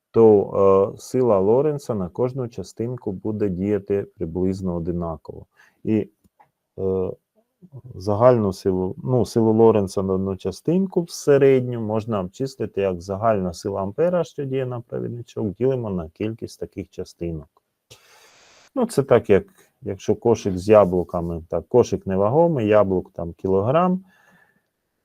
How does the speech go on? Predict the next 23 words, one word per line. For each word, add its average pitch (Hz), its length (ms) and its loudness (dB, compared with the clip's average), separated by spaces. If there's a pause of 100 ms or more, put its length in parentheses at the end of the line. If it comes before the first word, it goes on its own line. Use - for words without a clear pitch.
(120)
і... 113 400 2 (720)
Кількість 139 440 -2
яблук 104 440 2
п'ять. 87 600 -4 (720)
Яблуки 123 460 0
приблизно 98 600 -4
один. 90 220 -2
Ну, 151 240 -2
от 104 240 0
яка 110 300 4
середня 90 600 -2
тоді 87 240 -4
маса 87 400 -4
яблука? 82 600 -8 (240)
Якщо 90 300 -8
їх 87 240 -6
п'ять 123 300 0
у 101 40 -10
кілограмі, 85 760 -6 (160)
получається 90 600 -8
двісті 156 460 -2
грамів. 82 560 -6 (560)
От 165 200 0